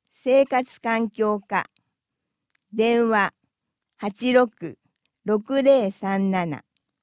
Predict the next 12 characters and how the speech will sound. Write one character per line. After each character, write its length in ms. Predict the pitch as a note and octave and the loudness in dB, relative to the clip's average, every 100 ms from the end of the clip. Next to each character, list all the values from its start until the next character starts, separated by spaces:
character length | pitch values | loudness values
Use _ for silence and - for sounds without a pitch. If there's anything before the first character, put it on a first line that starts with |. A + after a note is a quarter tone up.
| _ _ _ _ _ _ _ _ _ _ _ _ _ _ _ | _ _ _ _ _ _ _ _ _ _ _ _ _ _ _
中 300 | - C#4 D4+ | -6 -2 -2
小 320 | D#4+ D#4 D#4 | 0 2 2
企 260 | D4 D4 C#4+ | 2 0 4
業 220 | B3 G#3 | 4 2
の 240 | F3 D#3 E3 | 0 -4 -6
設 380 | - G3+ - | -8 -8 -6
備 220 | C4 C4+ C4 | -4 -4 -2
投 280 | C4+ A#3+ | 2 2
資 280 | A3+ - D#3+ | 0 -8 -10
を 100 | C#3+ | -10
支 200 | D#3 F3 E3 | -12 -10 -10
援。 160 | - | -10